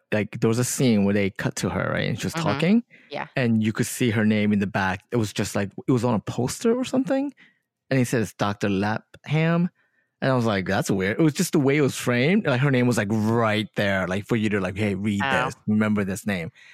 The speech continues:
Speaker 1: And,
Speaker 2: Interesting.
Speaker 1: uh, it just never came back around.
Speaker 2: Oh.
Speaker 1: Well, and you know
Speaker 2: Kind
Speaker 1: what I mean?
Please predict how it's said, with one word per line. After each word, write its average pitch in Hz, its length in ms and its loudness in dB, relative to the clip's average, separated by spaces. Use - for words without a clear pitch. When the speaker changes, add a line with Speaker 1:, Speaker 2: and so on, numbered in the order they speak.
Speaker 1:
And, 101 120 -2
Speaker 2:
Interesting. 95 340 -2
Speaker 1:
uh, - 140 -8
it 123 120 -4
just 98 140 -4
never 87 180 -2
came - 220 -8
back 82 200 -10
around. 73 380 -14
Speaker 2:
Oh. - 80 -12
Speaker 1:
Well, 101 220 -2
and 117 120 2
you 113 60 4
know 104 60 0
Speaker 2:
Kind 104 140 2
Speaker 1:
what 87 60 -2
I - 20 -6
mean? 85 280 -10